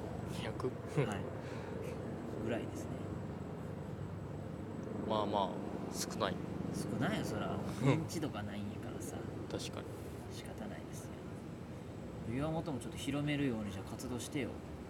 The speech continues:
Speaker 2: そんな再生回数気にするんならさ。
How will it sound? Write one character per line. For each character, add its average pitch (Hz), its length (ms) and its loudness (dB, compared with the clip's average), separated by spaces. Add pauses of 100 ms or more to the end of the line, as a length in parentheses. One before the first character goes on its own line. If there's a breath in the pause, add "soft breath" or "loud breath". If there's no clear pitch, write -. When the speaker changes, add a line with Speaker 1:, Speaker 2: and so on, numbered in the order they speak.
(800)
Speaker 2:
そ - 120 -2
ん 113 200 4
な 107 100 4
再 113 260 2
生 113 200 2
回 107 200 0
数 - 220 -4
気 - 120 -2
に 110 140 2
す - 140 0
る 113 80 0
ん 104 120 2
な 95 120 -2
ら - 100 -4
さ。 - 120 -2